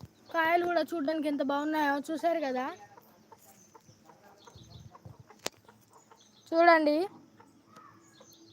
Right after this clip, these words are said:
ఫ్రెండ్స్, మీకు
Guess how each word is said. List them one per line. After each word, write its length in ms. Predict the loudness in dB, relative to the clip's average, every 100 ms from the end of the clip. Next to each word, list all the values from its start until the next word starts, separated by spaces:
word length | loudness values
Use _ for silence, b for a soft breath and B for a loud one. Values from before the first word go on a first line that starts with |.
| -20 _ _ -20 _ _ _ -20 -20 _ -20 -20 _ _ -20 -20 -20 -20 -20 -20 -20 -20 -20 0
ఫ్రెండ్స్, 340 | 4 4 2 -8 -20 -20 _ -20 -20 -20 -20 -20 -20 -4
మీకు 240 | -2 0